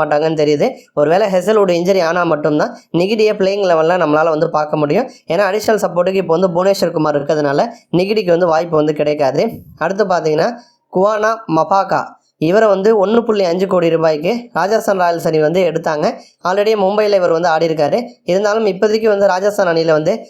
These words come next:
ஹெட்மயர், ஹசரங்கா, ஆர்ச்சர், தீக்ஷனா இவங்க வந்து இருக்காங்க. இவங்க நாலு பேருக்கு தான் அதிகமான போட்டிகள்ல வந்து வாய்ப்பு வந்து கொடுப்பாங்க. அப்படியே தேவைப்பட்டா கூட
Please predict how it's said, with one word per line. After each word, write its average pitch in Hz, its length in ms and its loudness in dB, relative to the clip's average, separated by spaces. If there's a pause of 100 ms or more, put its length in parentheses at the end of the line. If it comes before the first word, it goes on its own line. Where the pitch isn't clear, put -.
(200)
ஹெட்மயர், 202 440 0 (260)
ஹசரங்கா, 185 480 0 (280)
ஆர்ச்சர், 202 340 0 (160)
தீக்ஷனா 180 380 0 (180)
இவங்க 196 220 4
வந்து 196 160 0
இருக்காங்க. 170 320 0 (400)
இவங்க 226 180 4 (100)
நாலு 208 240 0
பேருக்கு 214 280 2
தான் 226 120 2
அதிகமான 202 320 2 (120)
போட்டிகள்ல 180 420 2
வந்து 175 180 0
வாய்ப்பு 185 300 0
வந்து 165 180 2
கொடுப்பாங்க. 160 400 -2 (400)
அப்படியே 208 340 0
தேவைப்பட்டா 202 440 2
கூட 208 180 2